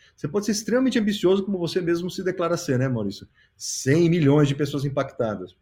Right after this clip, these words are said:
Sem problema nenhum, isso aí é um, pode ser uma, uma meta de um fazedor. Mas é importante você se colocar em ação pra, de fato, fazer isso acontecer, né?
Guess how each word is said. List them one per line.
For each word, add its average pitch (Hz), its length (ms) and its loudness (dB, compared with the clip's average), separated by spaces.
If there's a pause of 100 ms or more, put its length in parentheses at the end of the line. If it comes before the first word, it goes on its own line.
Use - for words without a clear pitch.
(180)
Sem 143 200 -6
problema 233 400 -4
nenhum, 139 320 0
isso - 200 -4
aí 113 140 0
é 175 60 -2
um, 240 240 -8 (160)
pode 143 200 -6
ser 151 100 -4
uma, 170 240 -6 (480)
uma 127 160 4
meta 139 340 4
de 151 100 -2
um 170 60 0
fazedor. 160 680 0 (360)
Mas 104 140 -12
é 120 60 0
importante 123 360 -4
você 131 120 -10
se 127 60 -10
colocar 156 300 2
em 147 40 0
ação 151 360 2
pra, 120 260 -4
de - 120 -16
fato, 175 300 -8
fazer 190 140 -10
isso 185 120 -6
acontecer, 180 500 -8
né? 110 140 -10